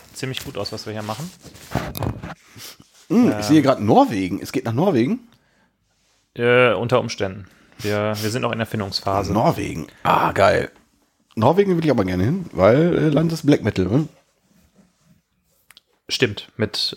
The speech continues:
Speaker 1: Holzkirchen anzünden und so, ne?
Speaker 2: Oh ja, mit
Speaker 1: Ja.
Speaker 2: Holzkirchen anzünden. Das ist, äh, richtig, das ist die Folklore, die man sich erzählt, die ich mit sechzehn sehr geil fand.
Speaker 1: Haben
Speaker 2: Wie
Speaker 1: wir,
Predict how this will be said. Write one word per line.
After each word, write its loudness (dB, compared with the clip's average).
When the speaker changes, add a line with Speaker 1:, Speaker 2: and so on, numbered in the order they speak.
Speaker 1:
Holzkirchen -2
anzünden -8
und -16
so, -8
ne? 4
Speaker 2:
Oh 6
ja, 4
mit -2
Speaker 1:
Ja. -2
Speaker 2:
Holzkirchen -2
anzünden. -4
Das -2
ist, -8
äh, -2
richtig, 0
das 2
ist -2
die 2
Folklore, 4
die 2
man 4
sich -2
erzählt, 0
die -6
ich -6
mit -2
sechzehn -4
sehr -2
geil 0
fand. -8
Speaker 1:
Haben 0
Speaker 2:
Wie 8
Speaker 1:
wir, 10